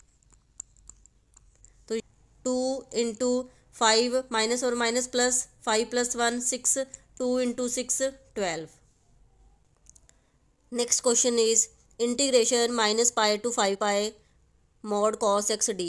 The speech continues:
x। अब इस पर भी सेम फॉर्मूला लगेगा,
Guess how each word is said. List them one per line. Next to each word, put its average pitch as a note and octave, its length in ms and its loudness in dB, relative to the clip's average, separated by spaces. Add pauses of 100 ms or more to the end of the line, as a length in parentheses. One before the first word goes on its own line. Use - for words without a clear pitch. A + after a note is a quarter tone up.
(160)
x। - 180 -8 (1400)
अब A3 140 -4
इस A#3+ 120 0
पर C4 160 4
भी B3 100 -2
सेम C4 260 2
फॉर्मूला A#3 380 2
लगेगा, A#3 420 4